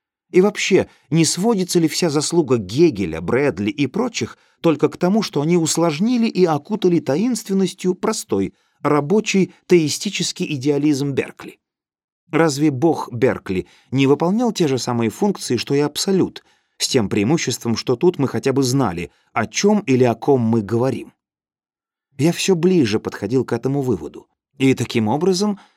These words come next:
от гегельянства возвращался к берклианству. Только одежду я ему шил по своей мерке.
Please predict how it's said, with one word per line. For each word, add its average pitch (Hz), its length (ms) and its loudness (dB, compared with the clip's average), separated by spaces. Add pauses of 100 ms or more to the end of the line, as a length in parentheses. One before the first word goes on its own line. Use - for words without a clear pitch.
(140)
от 110 160 -2
гегельянства 117 880 -4 (180)
возвращался 123 800 -2
к 139 80 -4
берклианству. 165 800 -2 (380)
Только 131 280 2
одежду 151 640 0
я 104 180 2
ему 104 180 0
шил 104 300 -2
по 127 140 -4
своей 147 560 -4
мерке. - 480 -8